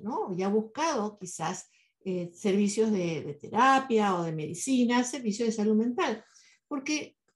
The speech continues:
la cuestión de la salud mental es algo tan común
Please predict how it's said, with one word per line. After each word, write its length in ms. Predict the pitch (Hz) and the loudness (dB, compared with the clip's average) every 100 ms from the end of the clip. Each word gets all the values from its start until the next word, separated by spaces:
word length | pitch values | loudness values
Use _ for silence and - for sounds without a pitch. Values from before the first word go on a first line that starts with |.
| _ - | _ -4
la 140 | 269 | -4
cuestión 360 | 277 262 330 494 | -4 -4 -2 0
de 80 | 359 | 0
la 80 | 214 | 0
salud 260 | 220 220 | 0 2
mental 640 | 214 202 196 185 202 240 - | 2 2 0 -2 -2 -4 -6
es 220 | 214 214 220 | -2 -2 0
algo 520 | 214 214 214 214 _ _ - | 2 2 0 -4 _ _ -4
tan 280 | 277 359 359 | -2 -2 -2
común 720 | 262 208 277 302 208 233 | 0 2 2 0 0 -2